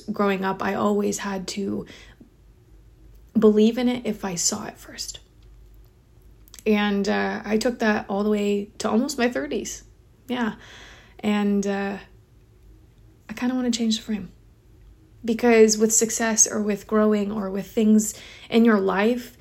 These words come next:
you have to just believe them because you can't see 'em. You can't see them at all. It's just, I feel good today. And I wanted to update you because I've been updating you on bad things, on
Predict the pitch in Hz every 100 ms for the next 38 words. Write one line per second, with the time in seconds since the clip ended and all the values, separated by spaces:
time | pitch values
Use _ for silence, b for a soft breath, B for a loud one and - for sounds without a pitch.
0 | B B 214 220 214 220 226 208 208 -
1 | 185 190 208 - 208 180 - _ _ _
2 | - - 214 208 185 190 214 240 - 214
3 | 233 240 - - - _ - - - _
4 | 220 214 240 247 - 262 233 185 214 311
5 | - - - - - - _ _ - -
6 | - B B B B B B - 285 -
7 | - 254 - - B B B B B B
8 | B B B _ _ - - - _ _
9 | - - 247 269 - 254 240 277 233 208
10 | 220 220 - - - - - _ _ -
11 | 240 254 262 262 - 226 226 226 233 -
12 | 220 226 233 277 277 247 240 226 226 214
13 | 202 180 185 180 190 185 185 185 190